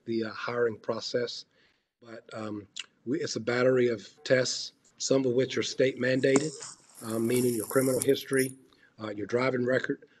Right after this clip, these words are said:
Other things are a bit more, I think, substantive. We look at your work history. Uh, we interview you.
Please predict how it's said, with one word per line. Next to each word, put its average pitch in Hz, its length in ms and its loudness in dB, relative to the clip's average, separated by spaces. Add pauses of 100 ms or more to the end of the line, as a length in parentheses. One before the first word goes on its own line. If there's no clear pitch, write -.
(120)
Other 135 220 2
things 131 380 0
are 117 100 0
a 113 60 -2
bit 127 240 -4
more, 123 400 -2 (280)
I 120 120 -4
think, 123 300 0
substantive. 143 760 0 (400)
We 101 60 -12
look 113 140 -6
at - 140 -4
your 101 80 -6
work 135 240 0
history. 160 420 2 (500)
Uh, 101 100 -14
we 120 160 2 (100)
interview 127 540 2
you. 98 240 -10